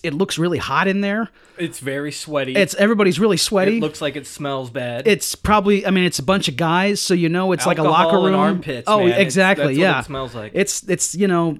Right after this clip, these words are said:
Speaker 1: it's, yeah, it's, it's dank.
Speaker 2: Among anything else that might be going on
Speaker 1: Sure,
Speaker 2: in there.
Speaker 1: which, which,
Speaker 2: Yeah.
Speaker 1: you name it, it is.
Speaker 2: Yep.
Speaker 1: And, um, and yeah, like, I, I,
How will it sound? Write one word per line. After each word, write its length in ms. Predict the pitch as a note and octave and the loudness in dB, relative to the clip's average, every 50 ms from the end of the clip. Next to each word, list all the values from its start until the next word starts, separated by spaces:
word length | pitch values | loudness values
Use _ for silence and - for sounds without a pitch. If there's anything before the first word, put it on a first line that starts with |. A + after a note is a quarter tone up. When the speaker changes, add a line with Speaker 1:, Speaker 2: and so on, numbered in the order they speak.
| - - | -8 -8
Speaker 1:
it's, 200 | D3+ C3+ - - - _ _ - | -6 -6 -6 -6 -10 _ _ -2
yeah, 140 | - G#3 G#3 | 0 0 2
it's, 160 | E3 D#3 E3 | 0 0 0
it's 180 | G3 A3 - | -2 -2 -2
dank. 140 | - D#3 G3 | 2 2 4
Speaker 2:
Among 320 | F3 G3 G3 G3 G3 F#3+ E3 | 6 6 6 4 4 0 -4
anything 560 | D3 D#3+ F3 F#3 F3 E3+ D#3 - F#3 D#3+ D#3 | -4 -4 -2 -2 -2 -2 -4 -4 -6 -4 -2
else 220 | E3 F3+ F3 - | -2 -2 -2 -2
that 160 | - E3 D3 | -2 -4 -2
might 160 | C#3+ C#3+ C#3 C#3 | -2 -2 -4 -4
be 80 | C#3+ | -6
going 280 | B2+ C3+ B2+ B2 B2 A#2+ | -6 -4 -6 -4 -4 -4
on 60 | A#2+ | -2
Speaker 1:
Sure, 320 | A#2 - - A3+ A3+ G#3 | 0 4 4 6 6 6
Speaker 2:
in 60 | F3 D3 | 4 4
there. 80 | D#3 | 4
Speaker 1:
which, 260 | F#3 F#3 - - - C3 | 2 2 2 0 -6 0
which, 340 | D3 F#3 F3+ - - - - | 0 0 2 2 0 -4 -4
Speaker 2:
Yeah. 180 | C#3 B2+ - E3 | -4 -2 0 2
Speaker 1:
you 80 | G3+ | 4
name 260 | G#3 A3 G#3+ A3+ A3+ A3+ | 4 4 4 4 4 2
it, 120 | A3+ A3 | 2 2
it 120 | G3+ F#3 F3+ | 0 2 2
is. 420 | E3+ C#3 G2 G2 - - - - | 2 0 -2 -2 -6 -8 -8 -8
Speaker 2:
Yep. 200 | - A#2+ B2 B2+ | -8 -8 -4 -2
Speaker 1:
And, 280 | E3+ E3 D#3+ E3 E3 E3 | 0 2 2 2 2 2
um, 400 | D#3+ D#3+ D#3+ D#3+ D#3 D#3+ D#3+ - | 2 4 2 2 2 0 -2 -4
and 220 | - F3 E3+ E3 D#3 | -4 -2 -2 0 2
yeah, 240 | D#3+ G3+ B3 B3 - | 2 2 2 0 0
like, 240 | - D#3+ F3+ E3+ - - | 0 0 -2 0 0 -2
I, 160 | D#3 E3 - - | -4 -2 -2 0
I, 160 | E3 F#3+ | 0 0